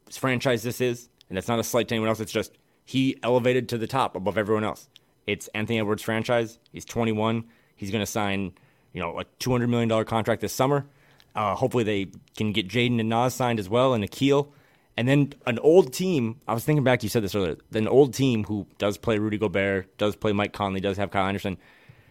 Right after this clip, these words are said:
You know, you can also look at it as, like, they got this Josh Minot kid, right? We'll see what they have in Wendell Moore. But if you re-sign Naz and Na, you got four dudes under twenty-four that, that's a pretty good core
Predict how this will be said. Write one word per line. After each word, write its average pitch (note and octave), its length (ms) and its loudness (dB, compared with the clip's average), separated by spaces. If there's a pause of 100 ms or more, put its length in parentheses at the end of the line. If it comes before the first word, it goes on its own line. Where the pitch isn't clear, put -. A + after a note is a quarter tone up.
(140)
You A2 100 -4
know, B2 100 2
you B2+ 100 0
can C#3 100 0
also F3 220 0
look E3 180 0
at D3 100 2
it C3+ 40 2
as, A#2+ 180 0
like, G#2+ 320 -2
they G#2+ 80 -4
got G#2+ 120 2
this G2 120 -8
Josh B2 260 2
Minot B2 380 0
kid, B2 220 -2
right? A#2 280 0 (220)
We'll F#2 80 -12
see B2 100 -2
what A2+ 60 -2
they A#2 80 2
have A2+ 80 2
in A2+ 80 0
Wendell A2+ 280 2
Moore. A2 260 2
But G#2+ 80 0
if G2+ 100 -4
you A2 100 -6
re-sign C3+ 520 -2
Naz C3 320 0
and A2+ 160 0
Na, A#2 320 0 (500)
you A2 80 -4
got A#2+ 160 0
four E3+ 300 2
dudes D3 420 2
under A2 160 0
twenty-four B2+ 880 0
that, F#2+ 240 -2 (560)
that's A2+ 160 0
a F3+ 40 2
pretty F#3 240 2
good D#3+ 260 0
core C#3 580 4